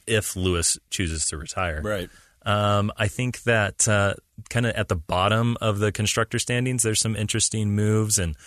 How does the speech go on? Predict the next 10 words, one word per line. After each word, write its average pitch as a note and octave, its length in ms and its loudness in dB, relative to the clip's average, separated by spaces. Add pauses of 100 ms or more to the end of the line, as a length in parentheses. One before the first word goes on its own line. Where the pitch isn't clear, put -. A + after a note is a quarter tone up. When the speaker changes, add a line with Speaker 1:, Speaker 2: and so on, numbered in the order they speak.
(200)
Speaker 1:
speculation F#2+ 600 -4
around, F2+ 400 0
uh, F2+ 360 2
Mick F#2 160 -4
Schumacher G2+ 640 0 (260)
not F#2+ 220 -2
making F#2+ 300 -4
it, G2 120 -2
even F2+ 240 -2
though F2+ 260 2